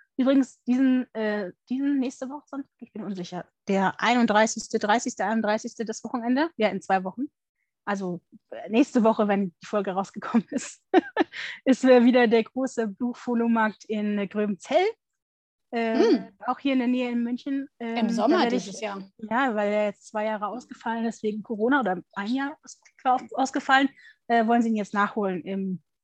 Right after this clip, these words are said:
Speaker 1: Sommer. Ich bin sehr gespannt. Ich werde auf jeden Fall hingehen.
Speaker 2: Der ist auf jeden Fall sehr, äh, interessant und sehenswert.
Speaker 1: Und f-,
Speaker 2: Mhm.
Speaker 1: ist einfach groß, viele Bücher in einer
Speaker 2: Ja.
Speaker 1: riesengroßen Turnhalle und auch nicht,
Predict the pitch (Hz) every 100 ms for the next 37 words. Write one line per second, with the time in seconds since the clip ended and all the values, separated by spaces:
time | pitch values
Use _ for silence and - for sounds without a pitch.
0 | _ - 208 214 180 175 196 190 196 196
1 | 175 - 185 175 - _ 214 - 208 196
2 | - 196 202 208 214 196 185 - _ _
3 | _ _ - _ _ _ _ _ - _
4 | 247 240 247 - 240 226 226 214 220 220
5 | 220 226 - 240 220 220 226 220 196 233
6 | 214 - 220 202 - - 240 220 214 208
7 | 196 196 196 190 _ _ _ _ - 254
8 | - - - 202 202 - 233 202 - _
9 | 220 285 359 330 - - - 320 254 285
10 | - 269 247 233 233 233 277 269 254 247
11 | 247 262 247 240 240 226 220 - 214 247
12 | - -